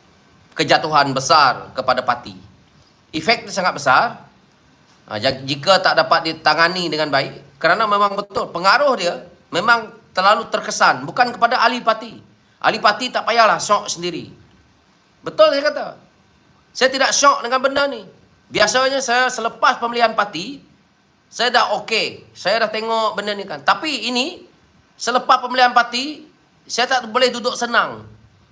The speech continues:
Kerana saya tengok sentimen rakyat itu berbeza dan sangat ketara sekali. Dan rakyat dah melihat bahawa macam mana Muhammad Zulkifli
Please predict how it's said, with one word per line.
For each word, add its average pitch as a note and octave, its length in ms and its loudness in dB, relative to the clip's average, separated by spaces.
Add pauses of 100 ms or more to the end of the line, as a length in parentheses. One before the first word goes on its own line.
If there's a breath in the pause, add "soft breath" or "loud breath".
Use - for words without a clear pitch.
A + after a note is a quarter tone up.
(120)
Kerana C#4+ 480 2
saya C4 160 2
tengok C4 320 0
sentimen B3 560 -2
rakyat A3+ 480 0
itu B3 480 -12 (720)
berbeza G#3+ 680 2 (500)
dan G#3+ 160 2
sangat A#3 320 0
ketara A3+ 480 2
sekali. F3 400 -4 (760)
Dan B3+ 160 4
rakyat C#4+ 320 2
dah D4 140 4
melihat D4+ 340 0 (140)
bahawa A#3+ 640 4 (480)
macam A3+ 300 -4
mana C4+ 240 0
Muhammad A#3+ 480 2
Zulkifli A3 760 -10